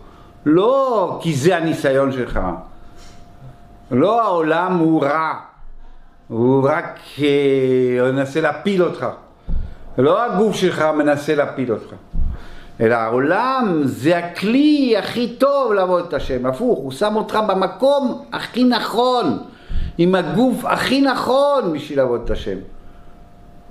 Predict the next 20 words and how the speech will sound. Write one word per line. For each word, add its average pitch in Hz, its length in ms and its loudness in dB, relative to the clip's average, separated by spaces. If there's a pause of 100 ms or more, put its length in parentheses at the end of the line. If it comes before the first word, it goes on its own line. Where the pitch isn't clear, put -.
(420)
אתה 165 160 0
עובד 180 260 2
עם 202 140 2
הגוף 202 360 0
שלך, 214 400 -2 (160)
הגוף 202 280 -2
שלך 185 420 -2 (480)
הוא 165 160 -4
קדוש. 127 640 0
לא, 180 380 2
כמו 185 220 0
שהנפש 165 1040 0
שלך 156 160 -4
הוא 143 160 2
קדוש, 127 320 0
גם 131 200 2
הגוף 180 300 2
שלך 180 180 -4
הוא 131 160 0
קדוש, 107 260 0